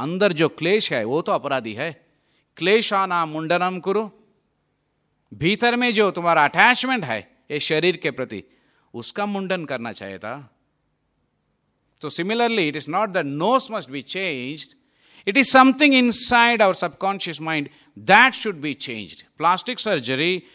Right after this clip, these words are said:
must be done there, and that can come when you stand in front of the mirror, however ugly looking you may be physically. What I told in the morning,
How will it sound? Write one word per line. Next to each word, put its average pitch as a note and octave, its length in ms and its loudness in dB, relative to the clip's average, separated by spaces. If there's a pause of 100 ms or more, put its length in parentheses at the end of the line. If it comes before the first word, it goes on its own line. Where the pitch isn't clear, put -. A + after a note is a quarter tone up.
(260)
must C#3 320 -2
be D#3+ 160 -6
done C#3 460 0
there, C#3 540 4 (300)
and A2+ 220 -4
that F#3 320 2
can E3 240 0
come D#3+ 360 -4
when C#3+ 180 -8
you D3+ 100 -10
stand F3 360 -8
in F#3+ 140 -10
front F#3 200 -12
of F3+ 80 -6
the D3 80 -2
mirror, C3 460 -2 (960)
however F3 640 0
ugly C#3 340 -4
looking C#3+ 400 -6
you B2 160 -8
may B2+ 180 -8
be A#2+ 140 -10
physically. F#2+ 760 -12 (2250)
What C3+ 200 -2
I C#3+ 100 0
told D3 220 -6
in C3+ 100 -6
the B2 60 -6
morning, A#2 400 -6